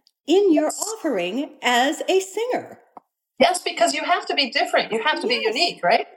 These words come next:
Speaker 1: That's
Speaker 2: And so
Speaker 1: right.
Speaker 2: it's those little gifts that you've been given. That's what makes you different and special.
Speaker 1: That's right.
Speaker 2: Absolutely.
Speaker 1: Special on the singer landscape. Absolutely.
Speaker 2: Yes.
Speaker 1: Well, Nancy, it has been such a pleasure, uh, interacting with you prior to this interview.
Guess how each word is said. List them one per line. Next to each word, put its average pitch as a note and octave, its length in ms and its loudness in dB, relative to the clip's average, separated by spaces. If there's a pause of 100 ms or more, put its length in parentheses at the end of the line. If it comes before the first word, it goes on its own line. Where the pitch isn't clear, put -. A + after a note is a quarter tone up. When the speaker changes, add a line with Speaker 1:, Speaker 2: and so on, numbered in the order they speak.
Speaker 1:
That's A3+ 240 -4
Speaker 2:
And C4+ 80 4
so C#4+ 140 0
Speaker 1:
right. C#4 80 -2
Speaker 2:
it's - 160 -10
those C#4+ 280 -2
little B3+ 340 -4
gifts - 320 -8
that A3+ 120 -6
you've A3+ 120 -10
been G#3+ 140 -6
given. B3 300 -4
That's A#3 340 -12
what - 180 -4
makes A3 340 -8
you A#3 220 -6
different C4 440 -6
and F#3+ 140 -2
special. - 480 -6
Speaker 1:
That's - 60 -18
right. E3 140 -10
Speaker 2:
Absolutely. - 420 -8
Speaker 1:
Special C4+ 560 -10
on B3+ 160 -6
the B3+ 60 -8
singer A#3 360 -8
landscape. D#3+ 640 -12
Absolutely. G3+ 880 -6 (500)
Speaker 2:
Yes. - 440 -2
Speaker 1:
Well, G4+ 180 -2
Nancy, G4 540 0
it G4 140 0
has G4+ 240 -4 (100)
been E4+ 200 4
such A4+ 380 -6
a A4 60 -4
pleasure, A3 760 -4 (400)
uh, A3+ 280 0
interacting E4 720 0
with E4+ 160 0
you D#4 260 2
prior D#4 540 -2
to D#4 180 -6
this D4+ 220 -6
interview. G3+ 800 -4